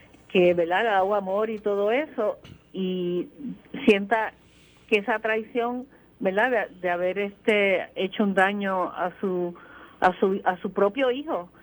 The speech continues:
porque nosotros hemos visto un aumento en padres biológicos, o sea que es bien difícil entender cómo una persona puede decir que ama a otra y le hace daño.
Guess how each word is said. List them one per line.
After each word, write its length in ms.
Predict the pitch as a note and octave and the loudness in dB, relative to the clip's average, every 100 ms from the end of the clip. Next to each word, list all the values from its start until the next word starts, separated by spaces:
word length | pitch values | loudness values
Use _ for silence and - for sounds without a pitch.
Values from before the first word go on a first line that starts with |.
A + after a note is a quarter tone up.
| - _ - | -20 _ -6
porque 220 | F#3 F3+ | -2 0
nosotros 480 | F3 F3+ F#3+ G3+ A3 C4+ | -2 -2 -2 0 -4 -2
hemos 340 | B3 B3 B3 G#3 | -2 0 0 -4
visto 560 | A3 B3+ - B3+ B3 - - - - | -8 -4 0 0 -2 -10 -20 -16 -2
un 180 | G#3 A#3+ | 4 4
aumento 600 | A#3 G3 F#3+ B3+ E4+ A#3 | 4 2 -2 -2 -2 -6
en 120 | G3 | -2
padres 400 | G3 G3 F#3+ F#3 | 0 0 -2 -6
biológicos, 720 | F3+ E3+ E3 E3+ E3+ - E3+ | -4 -2 -4 -6 -8 -6 -4
o 40 | - | 0
sea 120 | F#3 | 0
que 280 | F#3+ D#3+ D#3 - - - - - _ _ _ _ - - | 0 -4 -6 -14 -20 -20 -20 -20 _ _ _ _ -2 4
es 140 | G#3+ | 4
bien 240 | B3 C4 | 4 0
difícil 720 | C#4 C#4 C#4 C#4+ C#4+ A3 G3 - - | 0 -2 -4 -6 -6 -8 -10 -14 -10
entender 720 | F#3+ F#3+ F#3+ F#3+ G3+ A3 A#3+ | -8 -2 -2 0 -2 -2 -4
cómo 240 | - G3+ G#3+ | -6 -4 0
una 160 | A#3 | 0
persona 480 | A3+ A3+ A3 A3 G#3+ | 0 -4 -6 -6 -4
puede 380 | G#3+ G#3 G#3 A#3 | -4 -2 -2 -4
decir 340 | - F#3+ F#3 - - - - _ - | -6 -10 -10 -16 -20 -20 -20 _ 4
que 180 | G3+ | 6
ama 320 | F3+ F#3+ A#3 A#3+ | 6 4 2 2
a 200 | C4+ C#4 | 2 0
otra 340 | C4+ F#3+ - - | -2 -6 -6 -4
y 100 | G3+ | 0
le 100 | F#3 | 2
hace 280 | E3+ A3 F3+ | 0 -4 -6
daño. 340 | D#3+ C#3+ D3+ | -6 -8 -12